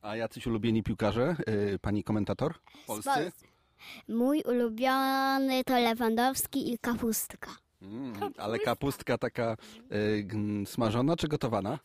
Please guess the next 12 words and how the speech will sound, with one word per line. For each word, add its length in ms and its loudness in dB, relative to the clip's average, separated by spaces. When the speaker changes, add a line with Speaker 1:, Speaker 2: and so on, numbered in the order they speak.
Speaker 2:
<laughs> 460 4
Bartosz 640 4
Kapustka 600 -14
przecież. 720 -16
Speaker 1:
Aha, 340 -12
no 140 -8
tak. 180 -8
Speaker 2:
I 280 -2
ona. 220 4
Speaker 1:
Bartosz 280 0
Kapustka, 560 -4
tak. 180 -4